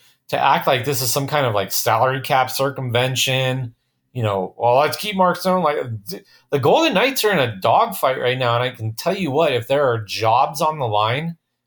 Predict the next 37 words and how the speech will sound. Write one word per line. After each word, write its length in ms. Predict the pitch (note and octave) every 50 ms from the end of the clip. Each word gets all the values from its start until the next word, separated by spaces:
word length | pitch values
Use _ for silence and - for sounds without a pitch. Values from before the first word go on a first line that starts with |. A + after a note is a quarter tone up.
| _ -
which 340 | A2 A2+ A2+ - - - - A#2
might 340 | G#2+ A2 A#2+ B2+ C#3 A#2+
be 160 | A#2+ B2+ C#3 C3
the 120 | A2+ G2
case, 540 | - - - G#2+ A#2+ D#3+ F3+ - - - - _ _ _ _ -
you 40 | A#2+
know, 120 | A2+ G#2
not 240 | G2+ A2+ A#2 A#2+ C3
only 180 | C3+ C3+ C3+ A#2+
for 180 | - B2 C3+
players, 540 | - - - A2+ A2 A2+ B2+ C#3+ D3 A#2+ G#2+
but 300 | - A#2 A2 G#2+ F#2+ - _ _ _ _ _ _ _ _
for 100 | - -
coaches, 580 | - - C3+ B2 B2 B2 - D#3+ E3+ F3 E3+ -
for 140 | - A2+
front 300 | G#2+ - - A#2+ A#2 A#2
office 340 | A#2+ B2+ B2 - - F#2 -
folks, 320 | - E3+ F#3 G#3 G#3 - -
like, 240 | C3 A#2 A2 - _ _ _ _ _ _ _
they're 120 | - A3+ C#4+
not 160 | D#4 D4 D4+
stashing 840 | - - - - - - C3 C3+ E3+ G#3+ - - - D3+ C3 A2+
people 300 | - D3 D3+ - - C#3+
on 180 | C3+ B2+ A#2+ A#2+
I 300 | A#2+ B2 A#2+ B2+ C3+ A#2+
R 320 | G2+ G2+ B2+ D3+ B2+ A2
just 340 | F#2+ G2 A#2+ A2+ - - -
for, 140 | - B2+ A2+
like, 260 | G#2+ G#2 G2+ F#2+ - - _ _ _ _ _ _ _ -
you 100 | C3+ A#2
know, 100 | A2+ G#2+
to 80 | G#2+
try 400 | G#2+ - - - - A#2+ A#2+ B2
to 80 | A#2+ A#2
make 260 | A#2 A2+ A2+ A2+ -
postseason 540 | - A2+ A2 G#2+ - - A2+ A#2+ A#2+ A#2+ A#2
or 340 | A2+ G#2+ G2+ G2+ F#2+ -